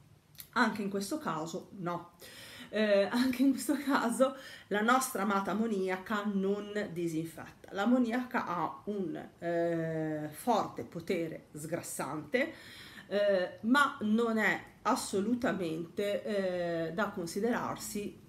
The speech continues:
un, eh, un disinfettante. Io normalmente, eh, che cosa utilizzo quindi per lavare <laughs> questo benedetto bagno? Allora, per tutte le superfici, che so, eh, tipo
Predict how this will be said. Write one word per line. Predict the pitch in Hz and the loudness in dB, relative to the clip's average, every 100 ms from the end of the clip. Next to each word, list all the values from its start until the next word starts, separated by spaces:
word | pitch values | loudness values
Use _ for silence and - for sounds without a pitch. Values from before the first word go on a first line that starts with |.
| - - | -16 -4
un, | 196 180 | 0 0
eh, | 185 190 - 185 175 175 170 170 180 - | 0 -2 -2 0 2 2 0 0 -4 -2
un | 233 | 0
disinfettante. | 196 190 175 165 180 165 - 160 160 165 175 175 - - - - - - - - - - - - | 2 0 -2 -4 -6 -8 -6 -6 -6 -4 -4 -4 -12 -16 -16 -16 -18 -18 -18 -18 -18 -20 -20 -8
Io | - 359 | 0 6
normalmente, | 339 285 254 294 302 220 214 214 240 233 - | 8 8 6 6 4 4 0 2 4 4 2
eh, | 214 202 196 | 2 2 2
che | 254 | 0
cosa | 240 175 170 190 202 | 2 2 2 0 -2
utilizzo | 220 226 185 165 202 | 0 0 0 0 -2
quindi | 196 170 180 | 0 0 0
per | 185 170 | 0 -2
lavare | 226 - - - | -2 -6 -8 -10
<laughs> | - | -10
questo | - - 190 | -8 -2 0
benedetto | 190 202 165 - - 175 | 0 0 0 -2 -2 0
bagno? | 196 180 170 180 180 165 - - - - | 2 2 0 0 -2 -4 -10 -16 -18 -2
Allora, | 269 185 - | 2 2 0
per | - 320 | 0 0
tutte | - 392 - 190 | 2 -2 0 0
le | 208 | 2
superfici, | 240 220 202 190 - 190 196 202 - 196 | -2 -4 -2 -4 -4 -4 -4 -4 -6 -6
che | 202 | -4
so, | 185 - 180 180 - | -4 0 0 0 0
eh, | 190 180 170 170 170 170 | 0 2 4 4 2 -2
tipo | 185 165 - 175 175 | -6 -8 -2 -2 -2